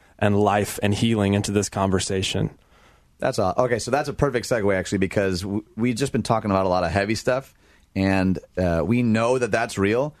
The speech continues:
Speaker 2: but we also know, and we alluded to at the very beginning of the hour, that there is also a ton of hope. Like, there's so many good things, and I remember, you know, <laughs> when, when I was, like, grinding out my first early years of youth ministry,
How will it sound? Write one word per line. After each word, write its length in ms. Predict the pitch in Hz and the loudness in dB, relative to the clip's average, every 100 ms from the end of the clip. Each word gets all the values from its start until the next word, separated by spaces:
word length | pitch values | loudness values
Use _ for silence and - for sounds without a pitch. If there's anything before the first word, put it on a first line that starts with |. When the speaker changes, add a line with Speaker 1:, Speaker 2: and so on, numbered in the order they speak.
| _ _ | _ _
Speaker 2:
but 80 | 113 | -2
we 160 | 107 113 | 0 0
also 340 | 117 123 - | 0 -2 0
know, 180 | 95 95 | 0 2
and 80 | 95 | 0
we 60 | |
alluded 320 | 98 104 110 | 0 2 0
to 120 | 95 92 | 0 -2
at 60 | |
the 60 | 87 | 0
very 160 | 98 | 0
beginning 460 | 87 82 95 143 120 | -2 -4 -2 0 0
of 80 | 90 | 0
the 160 | 87 | 0
hour, 260 | 76 80 85 | 0 0 0
that 200 | 87 85 | -2 -2
there 160 | 101 - | -2 -2
is 240 | 117 120 110 | -2 -2 -2
also 420 | 107 107 - 101 | -2 -2 -2 -2
a 80 | 92 | -2
ton 380 | - - 98 98 | -6 -6 -2 0
of 80 | 82 | 0
hope. 340 | 85 76 - - | -2 -2 -6 -8
Like, 160 | 85 90 | -6 -4
there's 180 | 95 | -4
so 260 | - - 113 | -4 -2 0
many 180 | 120 117 | 0 0
good 240 | 98 104 | -2 -4
things, 320 | - 101 101 | -2 -2 -2
and 100 | 95 | -2
I 40 | 101 | 0
remember, 500 | 104 104 101 98 92 - - - _ | 0 2 2 0 -2 -8 -20 -20 _
you 100 | - | -2
know, 120 | 101 95 | 2 2
<laughs> 20 | |
when, 100 | 101 - 285 | 2 0 -4
when 160 | - 123 | -2 0
I 120 | 135 | 0
was, 180 | 127 113 | 0 0
like, 180 | 117 98 | -2 0
grinding 320 | 107 120 117 | -2 0 0
out 160 | 113 | 0
my 140 | 101 107 | 0 -2
first 280 | - 110 - | -2 -4 0
early 220 | 110 101 | 0 2
years 220 | 101 98 | 2 0
of 80 | 90 | 2
youth 180 | 107 104 | 0 0
ministry, 560 | 92 90 92 85 85 | -2 -2 -2 0 -2